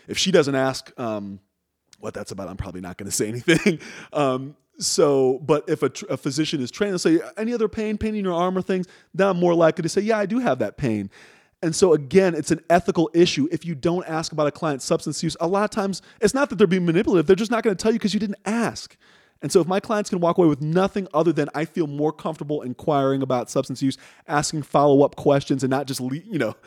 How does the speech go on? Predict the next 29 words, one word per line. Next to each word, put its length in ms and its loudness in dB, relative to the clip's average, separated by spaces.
not 180 0
just, 120 -6
like, 160 0
saying, 180 -2
"I'm 200 0
gonna 140 0
pretend 240 0
I 60 2
didn't 180 -2
hear 120 0
that 140 2
and 100 -6
move 180 2
on," 260 2
then 300 0
I 80 2
feel 260 2
I've 200 0
won, 440 0
you 140 0
know, 140 4
<laughs> 240 2
and 280 2
so 160 4
to 80 2
speak, 300 0
as 140 0
the, 260 -2
um, 460 -10